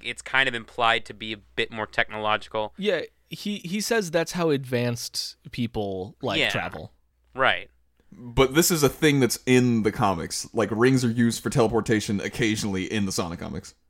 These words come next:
Speaker 1: Right, but I was talking about the context of the movie.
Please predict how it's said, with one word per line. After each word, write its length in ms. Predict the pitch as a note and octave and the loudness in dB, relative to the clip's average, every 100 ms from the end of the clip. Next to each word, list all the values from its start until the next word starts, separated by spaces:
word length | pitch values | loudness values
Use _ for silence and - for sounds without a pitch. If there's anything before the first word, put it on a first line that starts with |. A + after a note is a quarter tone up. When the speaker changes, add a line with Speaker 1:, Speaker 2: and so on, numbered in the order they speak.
| _ _ - | _ _ -4
Speaker 1:
Right, 260 | C3+ A2+ G#2+ | 2 2 2
but 80 | |
I 40 | B2 | 0
was 120 | B2 | 2
talking 220 | C3+ A2 | 0 0
about 140 | A2 G#2+ | -2 -6
the 40 | |
context 420 | - A2+ G#2 G#2 G#2 | -6 -6 -4 -8 -10
of 80 | |
the 60 | G2 | -12
movie. 420 | G2 G#2 F#2 F2+ | -12 -12 -12 -14